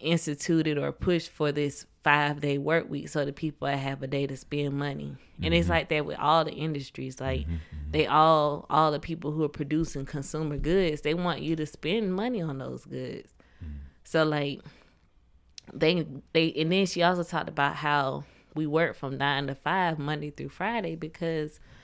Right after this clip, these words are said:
Speaker 1: those are the best days, the best hours of your day. And so, like, you're contracting with your employer, "I'ma give you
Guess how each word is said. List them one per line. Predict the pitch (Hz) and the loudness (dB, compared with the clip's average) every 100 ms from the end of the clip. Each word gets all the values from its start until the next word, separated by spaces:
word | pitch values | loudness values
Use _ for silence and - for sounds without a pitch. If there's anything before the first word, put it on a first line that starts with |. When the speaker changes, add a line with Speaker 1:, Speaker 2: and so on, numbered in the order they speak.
| - - - - | -20 -20 -20 -14
Speaker 1:
those | - 156 175 | 0 2 4
are | 170 | 2
the | 147 | -2
best | 147 147 165 - - | -2 0 -2 -6 -12
days, | - 165 180 180 - | -2 0 0 -4 -8
the | 151 | -8
best | 143 175 175 | 2 4 4
hours | - 165 185 185 | 0 2 2 0
of | 196 | 0
your | 202 | 0
day. | 208 277 170 135 143 - - - - | 0 0 -2 -4 -10 -14 -20 -20 -8
And | - 160 | -2 -2
so, | - 165 | 2 2
like, | 160 156 147 139 | 2 0 -2 -2
you're | 147 175 | -2 -2
contracting | 175 190 190 196 165 - 151 | -2 -4 -4 -2 -2 -2 -6
with | 151 160 | -6 -6
your | 156 | -8
employer, | 143 143 - 214 180 156 151 - - _ _ _ - | -8 -8 -4 -2 -2 -4 -8 -12 -20 _ _ _ -6
"I'ma | 151 185 | 0 0
give | 180 170 165 156 | 0 0 0 0
you | 160 160 156 151 147 | -2 0 0 0 -6